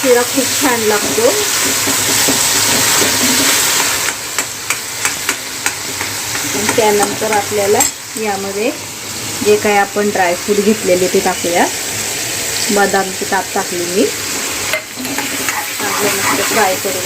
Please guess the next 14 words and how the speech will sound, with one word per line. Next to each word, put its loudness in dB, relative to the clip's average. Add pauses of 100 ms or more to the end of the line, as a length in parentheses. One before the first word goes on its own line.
घेऊया. 0 (1120)
आणि -2
इथे -2
मी -4
बघा 0
अर्धी -2
वाटी, 2 (720)
अर्धी 4
वाटी 4
इथे 4
मी 2
साखर 2
घेतलेली 0
आहे. 2